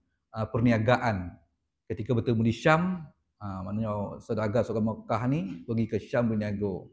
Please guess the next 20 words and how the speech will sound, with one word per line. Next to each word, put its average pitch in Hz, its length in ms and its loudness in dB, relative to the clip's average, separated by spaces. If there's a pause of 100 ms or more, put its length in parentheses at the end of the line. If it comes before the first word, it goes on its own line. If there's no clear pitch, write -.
(480)
Abu 110 160 -4
Sufyan 110 560 2
pun 110 80 -2
pergi 113 200 -6
ke 110 60 -2
Syam 107 260 -2
juga, 104 380 -2
kan. 151 240 -4
Uh, 107 180 -10
mana, 90 140 -12 (180)
ramailah 123 460 2 (680)
ke 113 60 -10
Syam. 98 400 -2 (100)
Syam 117 300 -2
ni 127 80 -4
tempat 113 340 -4 (440)
bertemunya, 127 800 4 (580)
uh, 104 240 -8
tempat 120 460 0
saudagar-saudagar, 107 1120 -2